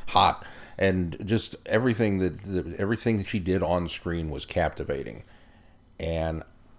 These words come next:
there were times when I was rooting for her to kill Charlie, <laughs> you know, which I shouldn't have been. And that's, that's how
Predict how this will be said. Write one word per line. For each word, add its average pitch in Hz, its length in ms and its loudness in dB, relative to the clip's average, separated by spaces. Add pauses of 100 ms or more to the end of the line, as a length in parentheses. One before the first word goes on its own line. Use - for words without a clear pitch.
there 95 80 -4
were 87 100 -2
times 92 380 0
when 113 100 0
I 110 40 2
was 117 160 0
rooting 117 320 2
for 90 120 0
her 82 120 0
to 78 80 -2
kill 87 200 0
Charlie, - 640 -2 (260)
<laughs> - 400 8
you 147 120 8 (160)
know, 143 280 6 (500)
which 120 120 4
I 127 60 6
shouldn't 208 280 10
have 139 120 10
been. 80 240 4
And 90 180 0
that's, 98 200 4
that's 90 280 2
how 101 320 8